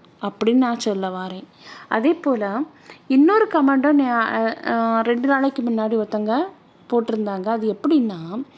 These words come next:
நேசிச்ச உறவு ஏன் நம்மளை விட்டுட்டு இன்னொரு உறவு கிடைச்ச உடனே போகுது அப்படின்னு சொல்லி. அது நேசிச்ச உறவு, நம்ம நேசிச்ச உறவு, நம்மக்கிட்ட முந்தி பாசமா இருந்த உறவு, திடீர்னு இன்னொரு உறவு கிடைச்ச உடனே போக காரணம் என்னன்னா,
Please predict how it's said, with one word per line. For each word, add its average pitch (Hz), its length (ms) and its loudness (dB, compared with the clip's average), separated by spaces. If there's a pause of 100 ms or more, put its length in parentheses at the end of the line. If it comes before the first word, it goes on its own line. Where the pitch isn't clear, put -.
(340)
நேசிச்ச 359 540 2
உறவு 247 580 2
ஏன் 262 320 2
நம்மளை 247 240 0
விட்டுட்டு 233 480 0
இன்னொரு 262 360 4
உறவு 233 300 2
கிடைச்ச 208 260 -2
உடனே 220 200 0
போகுது 233 580 2
அப்படின்னு 202 260 -4
சொல்லி. 196 380 -10 (800)
அது 233 600 2
நேசிச்ச 320 480 2
உறவு, 247 460 4
நம்ம 226 200 2
நேசிச்ச 233 480 -2
உறவு, 233 440 4
நம்மக்கிட்ட 294 380 4
முந்தி 269 320 4
பாசமா 240 480 0
இருந்த 214 340 -2
உறவு, 202 640 -4 (100)
திடீர்னு 320 480 4
இன்னொரு 294 420 6
உறவு 254 240 0
கிடைச்ச 233 380 -2
உடனே 233 320 0
போக 226 380 0
காரணம் 240 540 -2
என்னன்னா, 196 520 -4